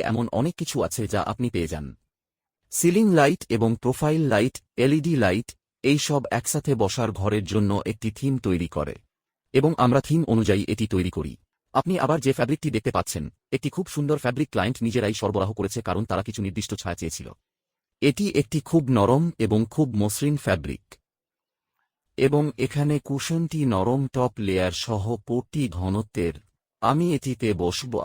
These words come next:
আমি আপনাকে দেখাব। সেট কত বড়?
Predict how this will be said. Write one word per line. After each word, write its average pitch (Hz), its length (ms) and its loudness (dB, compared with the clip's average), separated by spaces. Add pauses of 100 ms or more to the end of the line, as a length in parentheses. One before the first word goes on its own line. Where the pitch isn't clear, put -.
আমি 90 200 0
আপনাকে 90 480 -6
দেখাব। 73 400 -8 (1800)
সেট - 320 4
কত 156 200 -2 (180)
বড়? 85 180 2